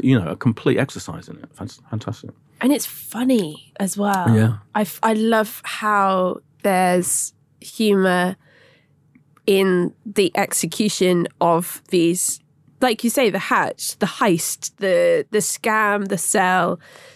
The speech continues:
Speaker 2: There's always humour as well as an incredibly unpredictable but brilliantly thought out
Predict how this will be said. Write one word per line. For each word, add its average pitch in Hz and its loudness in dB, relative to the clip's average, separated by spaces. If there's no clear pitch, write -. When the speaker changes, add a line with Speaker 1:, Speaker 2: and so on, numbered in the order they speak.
Speaker 2:
There's 233 2
always 226 0
humour 214 0
as 202 2
well 214 0
as 196 0
an 220 2
incredibly 208 0
unpredictable 202 0
but - -2
brilliantly 196 2
thought 175 -2
out 156 -2